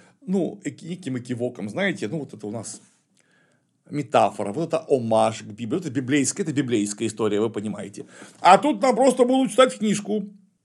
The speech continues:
Мальчик с лицом Тимоти Шаламеева, он будет брать и читать нам, чёрт возьми, Питера Пена.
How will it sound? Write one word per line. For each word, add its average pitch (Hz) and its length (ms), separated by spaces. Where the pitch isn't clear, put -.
Мальчик 214 540
с - 80
лицом 208 360
Тимоти 233 340
Шаламеева, 170 840
он 160 180
будет 180 340
брать 226 340
и 196 120
читать 196 580
нам, 208 380
чёрт 214 360
возьми, 175 420
Питера 160 520
Пена. 156 640